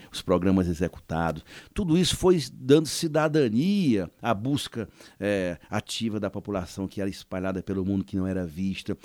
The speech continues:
Nós localizamos tudo e eles estão, nesses um ano e alguns meses, desconstituindo tudo.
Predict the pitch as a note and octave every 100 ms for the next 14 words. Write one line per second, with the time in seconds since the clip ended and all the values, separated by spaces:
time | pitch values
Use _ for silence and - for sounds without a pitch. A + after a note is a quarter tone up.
0 | - - E3+ F#3+ G3 G3 G3 D#3+ G3 G3
1 | - - F3 G3+ C#3 D#3 G#3 G3+ F#3+ D#3+
2 | - F3 D#3 D3 - C#3 G#2+ A#2 A#2 D3
3 | C3+ A#2+ G#2 D#2 F#2+ C#3 A#2+ - - -
4 | A2 C3 - - A2+ - C3 - G#2+ A#2
5 | A#2 - E2+ D#2 F2